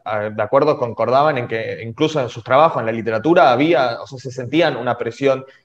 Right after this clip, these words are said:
de cancelación. Por ejemplo, cuando nosotros, esto lo, lo contamos siempre, cuando, eh, estábamos con Marcelo Birmacher, yo quería charlar sobre un libro que él había sacado hace un tiempo, que era un libro de literatura erótica,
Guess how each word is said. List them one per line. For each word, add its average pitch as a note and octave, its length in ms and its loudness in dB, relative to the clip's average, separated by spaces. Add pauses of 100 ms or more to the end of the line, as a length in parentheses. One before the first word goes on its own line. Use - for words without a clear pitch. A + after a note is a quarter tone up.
(100)
de B2+ 160 0
cancelación. B2 480 -2
Por B2+ 100 0
ejemplo, C3+ 260 -2
cuando A#2 200 -2
nosotros, B2+ 420 -2
esto B2 240 -2
lo, A2+ 160 -2
lo A#2 120 -2
contamos B2 320 0
siempre, C3+ 180 -4
cuando, A2+ 340 -4
eh, A2 140 -6
estábamos C3+ 400 -2
con A#2 140 -4
Marcelo C3+ 260 -2
Birmacher, C#3 380 0
yo B2 100 -2
quería B2 380 0 (340)
charlar C#3 360 4
sobre C#3 200 -2
un C#3 100 0
libro D3 280 2
que B2+ 80 2
él B2+ 160 -2
había A#2+ 260 -2
sacado B2 760 0
hace B2 200 -12
un A2 40 -14
tiempo, C#3 280 0
que A#2 60 -2
era B2 100 -2
un B2+ 80 -2
libro C3 240 4
de A2+ 100 2
literatura A2+ 460 0
erótica, E3 460 2